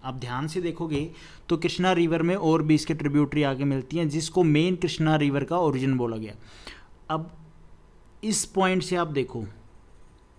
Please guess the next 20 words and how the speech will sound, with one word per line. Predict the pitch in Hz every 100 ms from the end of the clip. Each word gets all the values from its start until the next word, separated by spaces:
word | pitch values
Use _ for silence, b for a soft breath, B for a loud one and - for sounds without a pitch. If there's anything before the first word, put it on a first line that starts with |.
| - - - - - - - - - 135 135 139 147 151 156
कहाँ | 151 120 127
पे, | 170 160
ये | 151 147
पॉइंट, | - 110 101 -
यहाँ | 147 143 147 170
से | - 151 151 185 B B B B 117
जो | 143
पानी | 147 147 143 170
आ | 170 151
रहा | 170
है | 151 143
कौन | 147 160
कौन | 156 160
सी | 156
रिवर | 147 143 147
का, | 156
ये | 160 151 165
होगी | 156 139 170 175 -
तुंगभद्रा | 175 175 131 123 127 123
रिवर, | 117 110